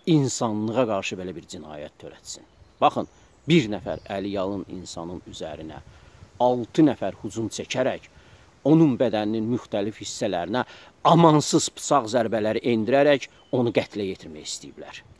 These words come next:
Bu şərəfsizlikdir. Bu bizim millətə yaraşmayan bir haldır. Bu vəhşilikdir.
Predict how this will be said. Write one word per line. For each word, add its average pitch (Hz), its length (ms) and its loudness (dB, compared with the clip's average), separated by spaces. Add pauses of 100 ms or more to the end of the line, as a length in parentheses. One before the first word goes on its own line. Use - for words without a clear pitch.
(680)
Bu 160 120 8 (840)
şərəfsizlikdir. 110 1040 -6 (800)
Bu 160 340 6
bizim 113 320 -2
millətə 101 480 -4
yaraşmayan 95 800 -8
bir 104 220 -8 (180)
haldır. 120 480 0 (320)
Bu 135 80 0
vəhşilikdir. 117 920 2